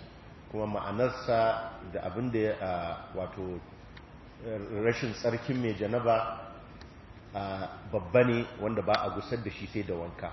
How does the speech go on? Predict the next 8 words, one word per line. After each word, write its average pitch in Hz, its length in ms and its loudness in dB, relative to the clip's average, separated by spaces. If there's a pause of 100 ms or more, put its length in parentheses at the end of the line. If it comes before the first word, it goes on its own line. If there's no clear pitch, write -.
(360)
To, - 80 -8
haka 107 260 -2
zalika 107 400 2
rashin 110 400 -2
tsarkin 110 560 -2
mace 104 240 -4
mai 95 160 -4
al'ada 117 800 4